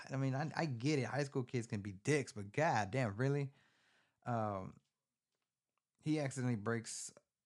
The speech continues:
uh, a jar of Yoo-hoo. And this dude drinking Yoo-hoo, what the fuck? Okay, so he breaks the jar of Yoo-hoo, and he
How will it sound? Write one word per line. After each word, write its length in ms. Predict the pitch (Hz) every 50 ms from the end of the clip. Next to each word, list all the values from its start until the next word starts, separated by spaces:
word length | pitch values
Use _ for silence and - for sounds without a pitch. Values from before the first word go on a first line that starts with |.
| _ - 117
uh, 280 | 107 104 101 - -
a 40 | 107 107 107
jar 220 | - 120 117 110
of 140 | 101 98 113
Yoo-hoo. 200 | 117 113 104 98
And 160 | 98 120 131
this 200 | 165 214 254 247
dude 180 | - 240 220 165
drinking 300 | - 143 135 - 107 98
Yoo-hoo, 240 | 101 107 101 104 95
what 220 | 107 156 226 226
the 80 | - 131
fuck? 240 | - 135 131 131 - _ _ _ _ _ _ -
Okay, 140 | 123 131 117
so 140 | - 127
he 40 | 117
breaks 280 | 135 180 196 180 - -
the 80 | 135
jar 180 | 123 127 123 120
of 100 | 113 110
Yoo-hoo, 360 | 113 113 110 110 110 110 107
and 120 | 104 101 104
he 200 | 110 120 123